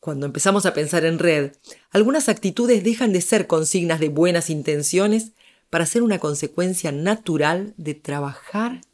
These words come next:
y vivir en red. Sin duda, las organizaciones más lineales y verticales también se apoyan en valores propios, pero son más al estilo mandatos, preceptos,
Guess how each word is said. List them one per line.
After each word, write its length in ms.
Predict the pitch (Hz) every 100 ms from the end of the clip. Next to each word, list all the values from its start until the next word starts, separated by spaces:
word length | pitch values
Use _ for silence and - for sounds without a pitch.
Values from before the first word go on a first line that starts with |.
| _
y 120 | 151
vivir 680 | 139 143 127 139 170 185 -
en 160 | 165 147
red. 260 | 123 123 120 _ _ _ _ _ _ _ _ _ _ _ _ _ _ _ _ 233 254
Sin 220 | - 180
duda, 220 | 214 240
las 220 | 170 160
organizaciones 640 | 151 147 143 147 - 175 160
más 180 | 151
lineales 680 | 147 143 147 180 180 156 143
y 60 | 147
verticales 680 | 143 135 135 175 202 202 - - _
también 340 | 202 226 330
se 120 | 247 170
apoyan 340 | - 151 151
en 100 | 151
valores 280 | 143 147 151
propios, 640 | 151 156 143 135 131 - _ _ _ _ _
pero 180 | 220 226
son 200 | 254 233
más 200 | 254 240
al 100 | 226
estilo 360 | 185 220 202
mandatos, 720 | 170 156 160 214 202 - 170 170
preceptos, 1040 | 143 139 - 208 175 - _ 156 147 -